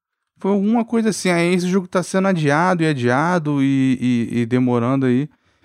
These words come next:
É o mais ambicioso Lego por muito, assim, não só por, por juntar os filmes, mas parece que eles tão revisando muita coisa no jogo e tal.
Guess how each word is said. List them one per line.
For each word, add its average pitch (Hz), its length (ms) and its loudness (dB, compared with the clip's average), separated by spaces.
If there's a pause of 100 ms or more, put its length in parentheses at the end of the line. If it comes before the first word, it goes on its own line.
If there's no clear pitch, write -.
É 143 80 -4
o 156 80 0
mais 180 320 0
ambicioso 165 560 -2
Lego 143 420 -2 (140)
por 165 260 0
muito, 151 420 0
assim, 127 440 -2 (580)
não 143 260 -2
só 160 200 -4
por, 151 200 -4
por - 220 -4
juntar 127 460 0
os 123 120 0
filmes, 120 500 -2
mas 104 380 -2 (400)
parece 120 300 -2
que 139 80 -2
eles 127 240 -4
tão 123 760 0 (800)
revisando 123 720 0
muita 135 400 0
coisa 127 380 -2
no 107 140 -2
jogo 117 280 -4
e 110 40 -6
tal. 113 340 -10